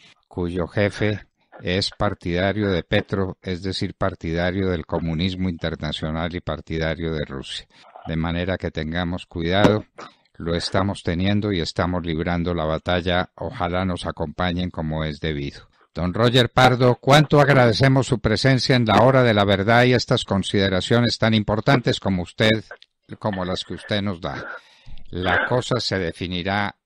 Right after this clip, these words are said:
en el campo de batalla y no en el campo de las sanciones.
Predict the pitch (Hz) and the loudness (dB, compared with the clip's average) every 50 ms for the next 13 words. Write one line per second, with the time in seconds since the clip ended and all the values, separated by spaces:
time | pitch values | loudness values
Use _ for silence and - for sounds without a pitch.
0 | _ - 90 85 82 82 80 - - - 104 104 95 - 107 104 98 87 82 80 | _ -10 -8 -8 -6 -8 -8 -8 -4 -2 -2 -2 -2 -2 -2 -2 0 0 -2 -2
1 | 80 - - 92 90 90 87 98 87 90 - - - 82 85 80 82 87 92 95 | -4 -4 -2 -2 -2 -2 -2 -2 -2 -4 -4 -6 -10 -8 -6 -4 -4 -2 -2 -2
2 | 95 90 82 73 - - - 87 82 73 - 90 85 87 87 82 85 87 - - | -2 -4 -6 -8 -8 -6 -4 -4 -4 -4 -6 -6 -4 -4 -4 -2 -4 -6 -4 -6
3 | 90 85 82 - - - 71 67 64 - - - - - | -8 -8 -8 -8 -8 -8 -8 -8 -8 -8 -6 -6 -6 -6